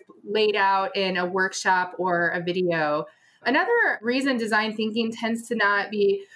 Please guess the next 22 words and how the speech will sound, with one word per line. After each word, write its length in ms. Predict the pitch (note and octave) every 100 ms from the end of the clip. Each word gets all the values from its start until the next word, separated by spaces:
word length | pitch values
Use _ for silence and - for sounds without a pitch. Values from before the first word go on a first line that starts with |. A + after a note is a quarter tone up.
| _ - -
more 160 | A3 A3
widely 360 | G#3 G3+ G3+
adopted 520 | G3 F#3+ F#3+ - G#3
in 80 | G3 F#3+
organizations 960 | G3 G#3 G3 F#3+ F#3 - G#3 G3+ G3+ - - _ _
is 340 | A3 A3 A3+
that, 560 | A3 A#3 A3+ A3+ G3+ G#3
as 120 | A#3 B3+
I 80 |
mentioned 320 | B3 B3+ B3+ B3
before, 500 | A#3+ F#4 C#4+ G3 F3+
it's 180 | A#3 -
not 320 | C#4+ D#4+ F#4+ - - -
completely 440 | D4+ D#4+ D#4 C#4+
linear. 520 | A3+ A3 A3 A#3 C#4+ C4
Even 220 | C4+ C#4+
though 80 | C#4
you 140 | B3
go 120 | A#3+
through 120 | B3
the 80 | A#3
five 320 | A#3 G#3+ G#3